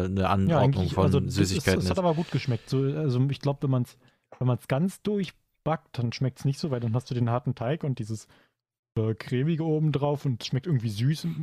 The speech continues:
Speaker 2: aus der Kombina-, die Kombination aus, äh, Pizzateig und, äh,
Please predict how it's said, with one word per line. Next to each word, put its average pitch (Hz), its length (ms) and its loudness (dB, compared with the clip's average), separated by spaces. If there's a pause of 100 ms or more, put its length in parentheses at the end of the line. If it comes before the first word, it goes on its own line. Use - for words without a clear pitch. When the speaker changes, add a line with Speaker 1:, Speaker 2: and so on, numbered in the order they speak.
(120)
Speaker 2:
aus 156 160 -6
der 151 120 -4
Kombina-, 151 380 0 (140)
die 147 60 0
Kombination 139 480 2
aus, 135 300 -4
äh, 131 320 0 (480)
Pizzateig 131 560 -2
und, 123 320 0
äh, 117 400 0